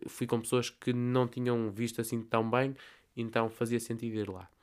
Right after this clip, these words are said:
Outra coisa que queria referenciar para fechar o episódio, porque isto não pode passar dos trinta minutos, são agora dez e um quarto e Miguel Silva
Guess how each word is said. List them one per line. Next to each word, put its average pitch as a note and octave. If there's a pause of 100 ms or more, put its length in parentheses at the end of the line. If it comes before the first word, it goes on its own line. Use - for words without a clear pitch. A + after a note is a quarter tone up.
(680)
Outra D#3
coisa C3+
que C#3
queria D3+
referenciar B2+
para A#2+
fechar B2
o A#2+
episódio, G#2+
porque -
isto -
não G3+
pode E3+
passar D3+
dos -
trinta C#3
minutos, C#3 (500)
são C#3+
agora C3+
dez C3
e B2+
um A#2
quarto C3
e C#3
Miguel A#2
Silva A#2+